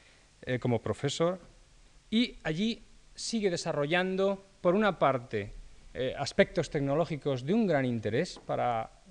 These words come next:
eh, l-, para este tipo de metodología basada en la microscopía electrónica, como son todas aquellas,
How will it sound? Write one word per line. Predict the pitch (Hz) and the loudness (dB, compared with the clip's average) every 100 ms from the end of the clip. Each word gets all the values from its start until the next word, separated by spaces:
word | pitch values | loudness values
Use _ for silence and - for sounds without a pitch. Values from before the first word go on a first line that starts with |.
| - | -16
eh, | 131 117 107 - - | -10 -8 -10 -14 -16
l-, | 123 110 - - - | -12 -12 -14 -20 -12
para | - 110 | -4 -2
este | 123 - | -2 -2
tipo | 214 196 147 | -2 0 0
de | 127 | 2
metodología | 120 110 113 104 98 - 127 180 | 0 0 -2 -4 -6 -6 -4 -4
basada | 147 113 123 | -6 -6 -6
en | 113 | -6
la | |
microscopía | 104 107 117 104 156 | -6 -8 -8 -6 -2
electrónica, | 165 123 131 143 160 196 | -2 -2 -4 -2 -2 -4
como | 113 107 | -6 -4
son | 139 139 - - - _ | 0 0 -2 -14 -20 _
todas | - 175 156 | 4 6 4
aquellas, | 143 156 143 135 - | 0 0 2 2 0